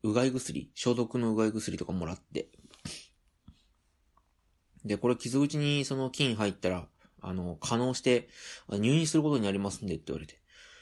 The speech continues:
そしたらあの、僕の知り合いがつい先日、あの、歯抜いたところに、あの、菌が入って化膿して、あの、えらいことになって、二日ぐらい入院してたんですよね。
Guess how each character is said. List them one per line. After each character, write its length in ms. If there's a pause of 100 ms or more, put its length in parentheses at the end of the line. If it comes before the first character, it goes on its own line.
(760)
そ 80
し 60
た 80
ら 80
あ 20
の、 320 (920)
僕 240
の 80
知 160
り 100
合 60
い 80
が 180
つ 220
い 80
先 200
日、 260
あ 60
の、 60
歯 260
抜 160
い 80
た 160
と 120
こ 120
ろ 100
に、 300
あ 100
の、 360
菌 240
が 80
入 100
っ 40
て 100
化 220
膿 180
し 80
て、 340 (400)
あ 160
の、 240
え 200
ら 80
い 40
こ 80
と 60
に 60
な 80
っ 40
て、 240
二 240
日 80
ぐ 80
ら 60
い 80
入 80
院 140
し 80
て 40
た 80
ん 40
で 80
す 80
よ 80
ね。 160